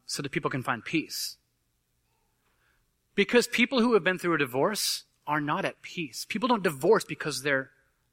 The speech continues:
they're doing okay. It doesn't,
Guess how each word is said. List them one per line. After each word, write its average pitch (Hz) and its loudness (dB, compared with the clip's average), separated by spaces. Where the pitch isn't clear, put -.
they're 170 4
doing 151 2
okay. 127 -2
It 170 2
doesn't, 190 2